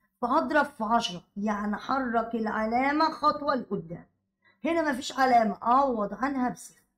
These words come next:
تصبح المسألة تسعمية وتسعين على الأربعة. طب أنا هستخدم القسمة.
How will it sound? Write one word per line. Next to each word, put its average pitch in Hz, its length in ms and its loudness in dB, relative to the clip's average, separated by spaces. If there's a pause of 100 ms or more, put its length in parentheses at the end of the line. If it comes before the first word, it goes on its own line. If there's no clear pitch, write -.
(320)
تصبح 247 420 -4
المسألة 233 800 0 (300)
تسعمية 185 720 -6
وتسعين 262 960 -6 (500)
على 320 600 2 (320)
الأربعة. 226 680 0 (680)
طب 170 100 -8
أنا 190 240 -6
هستخدم 220 500 -4
القسمة. 233 520 -4